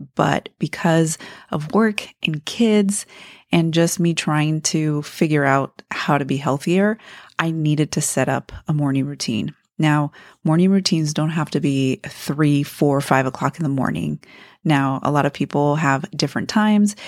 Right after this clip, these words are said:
It's just having a routine that sets you up for the day. It's a set of things that you do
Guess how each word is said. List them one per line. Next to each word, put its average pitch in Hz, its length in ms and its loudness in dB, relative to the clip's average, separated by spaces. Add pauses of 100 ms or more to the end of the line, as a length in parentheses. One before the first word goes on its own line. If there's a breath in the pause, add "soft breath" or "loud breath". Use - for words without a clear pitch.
(140)
It's 170 160 2
just 202 240 2
having 156 440 0
a 156 120 0
routine 160 640 0 (240 loud breath)
that 160 160 0
sets - 360 0
you 151 120 0
up 135 100 -2
for - 160 -6
the 139 100 0
day. 135 440 -4 (300 loud breath)
It's 156 280 -2
a 143 400 -2
set 180 420 0 (120)
of 147 380 0
things 185 420 2
that 160 120 0
you 143 140 -6
do 147 480 0